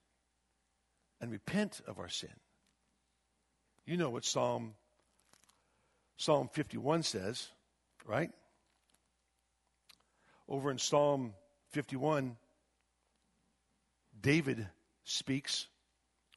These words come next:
verse number six. It says, "Behold, you desire truth in the innermost being."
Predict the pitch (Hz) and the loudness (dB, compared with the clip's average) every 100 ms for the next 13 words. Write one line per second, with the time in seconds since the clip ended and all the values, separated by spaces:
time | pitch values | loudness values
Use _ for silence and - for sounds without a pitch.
0 | _ - 123 135 120 - 156 - - - | _ -8 -4 -4 -4 0 0 0 -8 -8
1 | _ _ _ _ _ _ _ _ _ _ | _ _ _ _ _ _ _ _ _ _
2 | 123 160 143 123 - - _ _ _ _ | -6 0 0 0 -4 -10 _ _ _ _
3 | _ _ _ _ _ _ 120 135 165 165 | _ _ _ _ _ _ -6 0 2 2
4 | 139 190 170 165 156 139 - 170 180 - | 0 -2 0 2 2 0 -4 -2 -4 -6
5 | - 156 147 143 135 127 _ _ _ _ | -6 -4 0 0 -2 -4 _ _ _ _
6 | _ _ _ _ _ _ 160 165 165 135 | _ _ _ _ _ _ -4 -2 0 0
7 | 135 - - - - _ _ _ _ _ | -2 -4 -8 -10 -16 _ _ _ _ _
8 | _ _ _ _ _ 110 104 123 117 98 | _ _ _ _ _ -18 -8 -6 -6 -8
9 | 82 90 | -10 -16